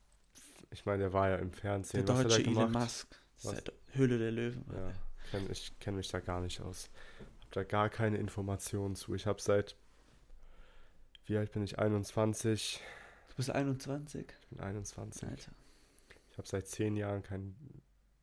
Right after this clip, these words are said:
Speaker 1: oder seit mehr als zehn Jahren kein, ähm, Kabelfernseher. Also
Speaker 2: Ja, okay,
Speaker 1: gar
Speaker 2: ja.
Speaker 1: nix.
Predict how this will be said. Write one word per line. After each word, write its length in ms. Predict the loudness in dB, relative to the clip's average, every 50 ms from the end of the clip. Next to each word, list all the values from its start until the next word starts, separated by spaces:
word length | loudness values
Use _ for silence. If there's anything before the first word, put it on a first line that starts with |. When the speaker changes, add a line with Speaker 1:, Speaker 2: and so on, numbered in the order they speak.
| -16
Speaker 1:
oder 220 | -12 -10 -10 -10 -10
seit 240 | -6 -6 -8 -6 -6
mehr 160 | -8 -8 -6 -6
als 180 | -8 -8 -10
zehn 200 | -8 -8 -8 -8
Jahren 300 | -8 -8 -8 -8 -10 -12
kein, 500 | -14 -14 -14 -12 -12 -10 -10 -12 -12 -14 -18 _ _ _ _ _ _ _ _ _ _ _ -10
ähm, 240 | -8 -6 -6 -8 -8
Kabelfernseher. 1120 | -8 -4 -4 -4 -2 -2 -4 -6 -6 -10 -10 -8 -8 -8 -8 -10 -12 -12 -12 -12 -12 -14 -14 _ -20 -20 -20 -20 -20 -20 -20 -20 -20 -20 -20 -20 -20 -20 -20 -20 -20 -20 _ _ _ _ _ -20 _ -10
Also 340 | -8 -8 -8 -8 -10 -10 -12 -14 -16 -16 -14 -8 -4
Speaker 2:
Ja, 180 | -4 -2 -2 -4
okay, 240 | -6 -8 -8 -6
Speaker 1:
gar 120 | -4 -4 -4
Speaker 2:
ja. 60 | -4
Speaker 1:
nix. 380 | -4 -6 -8 -8 -10 -14 -14